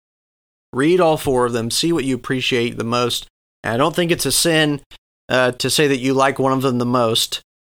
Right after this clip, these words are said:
Just don't make the mistake of saying that you don't like one of them, uh, because they are inspired by God and they're for our good and our salvation.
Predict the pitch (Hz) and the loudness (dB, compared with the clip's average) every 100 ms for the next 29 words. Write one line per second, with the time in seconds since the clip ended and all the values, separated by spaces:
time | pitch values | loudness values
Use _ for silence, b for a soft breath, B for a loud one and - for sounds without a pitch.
0 | _ 113 135 135 - 131 139 151 135 135 | _ -4 0 0 -2 0 2 2 0 -2
1 | 135 131 - 139 127 123 110 - 131 123 | -2 -2 0 0 0 0 -2 0 0 0
2 | 120 - 117 110 135 139 117 110 139 - | -2 -4 -6 0 0 0 0 -2 -2 -4
3 | 101 107 85 78 - B B B 107 117 | -4 -4 -6 -8 -12 B B B -6 -6
4 | - 110 110 117 120 113 107 - 117 117 | -4 -4 -2 0 0 0 -2 -2 -2 -2
5 | 107 101 98 95 92 90 98 101 - 107 | -2 -4 -2 0 -2 -4 -6 -6 -4 -4
6 | 101 101 107 131 131 117 104 110 104 - | -2 -4 -2 -2 -2 -4 -6 -4 -4 -2
7 | 98 95 104 - - | -4 -4 -6 -8 -12